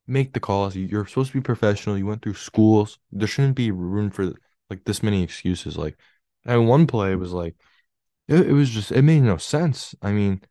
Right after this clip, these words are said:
they just took away a free throw because of something. Like, they were just like, "Yeah, it, it was rigged. It was rigged. The Knicks game was rigged on Friday."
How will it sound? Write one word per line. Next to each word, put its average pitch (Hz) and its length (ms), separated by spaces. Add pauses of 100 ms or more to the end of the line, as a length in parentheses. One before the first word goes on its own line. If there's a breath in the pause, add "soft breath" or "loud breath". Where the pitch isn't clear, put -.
(240)
they 127 100
just 143 180
took - 200
away 123 200
a 101 60
free 131 240
throw 87 320
because 101 340
of 92 120
something. 113 500
Like, 87 120
they 98 80
were 101 60
just 101 120
like, 98 120
"Yeah, 101 180 (440)
it, 143 240
it - 40
was 131 140
rigged. 76 240 (360)
It 104 100
was 101 120
rigged. 110 480
The 95 80
Knicks 98 220
game 101 240
was 87 120
rigged 92 380 (480 soft breath)
on 85 360
Friday." 95 640